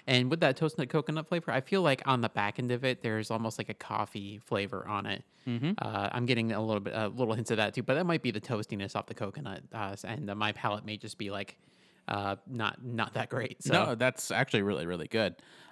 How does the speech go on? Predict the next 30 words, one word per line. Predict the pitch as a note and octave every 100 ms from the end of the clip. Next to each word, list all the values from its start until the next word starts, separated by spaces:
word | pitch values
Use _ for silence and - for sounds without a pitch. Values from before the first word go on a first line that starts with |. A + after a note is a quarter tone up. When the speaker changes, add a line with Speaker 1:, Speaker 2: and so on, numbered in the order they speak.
| -
Speaker 2:
Um, | B2 A2 F#2+ F#2 - _ _ _ _ _ _ _ _ _ _ _ - _ _ _ _
uh, | A#2 G#2 - - - _ -
like, | C#3 -
I, | C3 C#3+
I |
remember | C#3 C#3+ C#3+
when | B2+
I | A2+
first | - - A2+ A2+ - - A#2+
got | B2 G#2+ -
my | G#2 F#2+
sip, | - - F#2 D2+ - B2+
and | G#2+
I, | A2+ -
I, | A#2+ - _ _ _ _ _ _
I | C#3
just | D3 C#3
smiled | - B2 A#2 A2
really | A2+ G#2+ G#2
big. | G2+ G2
I |
was | G2
like, | F#2+ - _ _ _ -
"Yeah, | G2 F2+ F2 F#2+ -
this | D#3+
makes | C#3+ A#2+
my | G2
heart | F2+ F#2 F2+
happy." | F#2 F2 F#2 F#2+ - _ _ - -
Speaker 1:
Yeah. | A2